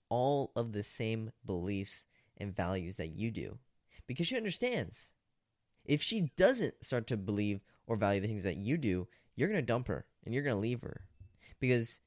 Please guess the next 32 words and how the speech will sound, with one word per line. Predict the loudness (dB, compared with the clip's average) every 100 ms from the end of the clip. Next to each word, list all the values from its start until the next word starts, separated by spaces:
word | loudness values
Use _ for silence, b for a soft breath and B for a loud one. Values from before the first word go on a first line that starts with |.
| _ _
she | 0 2
understands | 2 0 2 2 2 0 -8 -18 b b b
that | -2 0
if | 0
a |
girl | 0 2 2
comes | 2 -2 -2
along | 0 0 0 0 -6 -12 _ -4
with | -2 -2 -8 _ _ 2
those | 4 4
same | 2 -2 2
values | 4 4 2
and | -2 -2
beliefs | -2 -2
that | -6
you | -4 -4
have, | -2 -4 -4 -10 _
you're | -6
gonna | -4
choose | -6 -8 -10 -6
her | -4 -4 -8 -10 -6
over | -4 -4 -8 -10 -20 -20 -18 -18 -18 -20 -20 _ _ _
her, | 0 0 -2
right? | -2 -2 -4 _ -8
You're | -2
gonna | -2
choose | -2 0
that | 0 0
girl | 0 -2 -6 -4
over | 0 2
her. | 2 0 b b b
So | 4 6 6